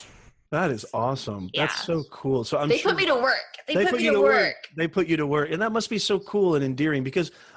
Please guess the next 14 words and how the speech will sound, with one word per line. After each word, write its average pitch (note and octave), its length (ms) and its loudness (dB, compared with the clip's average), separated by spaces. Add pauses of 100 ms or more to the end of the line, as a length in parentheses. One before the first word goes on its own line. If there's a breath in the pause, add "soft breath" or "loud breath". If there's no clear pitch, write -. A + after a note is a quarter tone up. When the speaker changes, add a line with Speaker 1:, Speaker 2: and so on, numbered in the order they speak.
(100 loud breath)
Speaker 1:
I G#3 140 2
always C4+ 320 2
say C#3+ 220 2
this C3+ 280 0
about A2+ 380 0
us A2+ 460 -2 (100)
who B2+ 200 0
are, G#2+ 340 0 (480 loud breath)
you D3+ 100 0
know, C3 240 -2
in D3+ 220 2
the C3+ 100 2
sort B2+ 300 -2
of, A2+ 240 -4